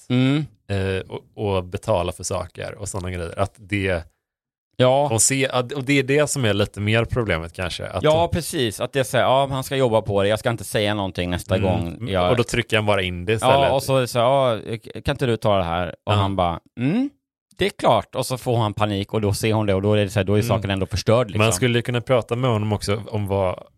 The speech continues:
Speaker 2: han på riktigt upplever är. Vad, vad tror du kommer hända, eh, om, om vi skulle, vad är, vad är din yttersta rädsla med det
Speaker 1: Ja,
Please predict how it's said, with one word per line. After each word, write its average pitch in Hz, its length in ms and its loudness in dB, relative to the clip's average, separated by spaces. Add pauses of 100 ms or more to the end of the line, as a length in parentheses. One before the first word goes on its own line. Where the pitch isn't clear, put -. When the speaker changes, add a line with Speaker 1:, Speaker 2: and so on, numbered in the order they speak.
Speaker 2:
han 95 400 -4 (380)
på 107 60 0
riktigt - 460 -6
upplever 101 380 -2
är. 101 160 0
Vad, 117 340 2
vad 107 320 0
tror 107 260 -2
du 92 100 -4
kommer 101 260 -2
hända, 104 580 -2 (500)
eh, 101 500 0 (220)
om, 90 580 -2 (580)
om 104 180 0
vi 92 100 2
skulle, 87 680 0 (380)
vad 127 420 0
är, 127 100 2
vad 127 160 0
är 117 60 0
din 107 160 -4
yttersta - 440 -4
rädsla 98 520 0
med 98 180 -2
det 107 60 2
Speaker 1:
Ja, 123 40 6